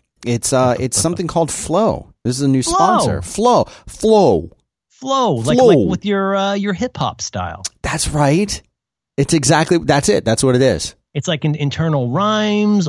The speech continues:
Speaker 2: enjambment,
Speaker 1: <laughs>
Speaker 2: like all the things that you wanna have in your flow.
Speaker 1: That's
Speaker 2: I'm
Speaker 1: right.
Speaker 2: Alexander Hamilton, rap, rap, rap.
Speaker 1: <laughs> Flow. It is, uh, it is what they call simple project management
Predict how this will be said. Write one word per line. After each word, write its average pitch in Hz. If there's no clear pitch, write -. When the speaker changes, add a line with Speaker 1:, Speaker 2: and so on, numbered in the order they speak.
Speaker 2:
enjambment, 135
Speaker 1:
<laughs> -
Speaker 2:
like 135
all 185
the 160
things 147
that 120
you 143
wanna 131
have 123
in 123
your 117
flow. 98
Speaker 1:
That's 135
Speaker 2:
I'm 165
Speaker 1:
right. 185
Speaker 2:
Alexander 170
Hamilton, 143
rap, 147
rap, 147
rap. 143
Speaker 1:
<laughs> 147
Flow. 151
It 135
is, 135
uh, 110
it 123
is 113
what 110
they 127
call 107
simple 139
project 120
management 90